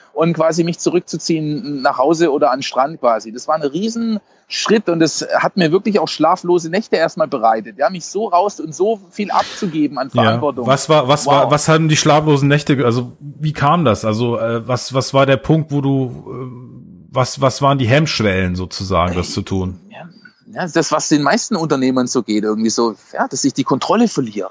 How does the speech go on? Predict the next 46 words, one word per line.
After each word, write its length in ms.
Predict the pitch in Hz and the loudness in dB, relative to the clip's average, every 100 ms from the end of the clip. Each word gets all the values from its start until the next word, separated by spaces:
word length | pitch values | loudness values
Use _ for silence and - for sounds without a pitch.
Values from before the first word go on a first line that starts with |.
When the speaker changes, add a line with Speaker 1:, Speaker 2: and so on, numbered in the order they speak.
| - | -4
Speaker 2:
Mhm. 320 | 117 110 135 | 0 4 4
Speaker 1:
Ja, 60 | 101 | 2
ich 100 | 85 | -2
verliere 240 | 147 160 | 0 2
die 120 | 156 | 4
Kontrolle. 420 | 156 156 170 180 | 2 0 0 2
Was 160 | 147 175 | 0 -2
ist, 220 | 196 - | -6 -6
was 140 | 165 202 | -6 -4
ist, 180 | 185 | -6
und 120 | 165 165 | -8 -6
was 140 | 180 | -6
ist, 140 | 185 | -4
wenn 140 | 180 175 | -4 -4
die 120 | 170 | -6
das 140 | 160 | -4
nicht 100 | 175 160 | -4 0
hinkriegt? 540 | 220 - 139 - - | -2 0 -4 -4 -10
Speaker 2:
Mhm. 300 | - 117 147 | 0 4 6
Speaker 1:
Was 140 | 139 170 | 4 2
ist, 120 | - | 2
gehen 160 | 196 | 4
die, 200 | 196 190 | 4 2
gehen 180 | 175 208 | 2 4
die 140 | 202 214 | 4 4
E-Mails 320 | 226 185 - | 4 2 0
raus? 260 | 123 101 | -2 -2
Werden 160 | 160 180 | -4 -2
die 80 | 196 | 0
Solo-Mails 460 | 196 214 185 151 | 0 0 -2 -4
verschickt? 460 | - 135 120 92 _ | -6 -4 -4 -8 _
Gehen 160 | 160 175 | -2 2
die, 260 | 175 175 156 _ _ _ | 2 2 0 _ _ _
ja, 160 | - 190 | -2 0
läuft 360 | 139 185 - 254 | 2 -2 -2 -8
das 120 | - | -4
alles? 420 | - 123 104 - | -2 -2 -4 -4
Geht 160 | 202 254 | -2 -2
es 160 | 202 | 0
ohne 180 | 170 160 | 2 2
mich? 380 | 135 110 - - | 0 -2 -4 -10
Schaffen 320 | - 202 285 226 | -4 -2 0 2
die 80 | |
das 160 | 160 131 | 2 0
ohne 220 | 143 135 | 0 0
mich? 340 | 120 104 - | -2 -4 -8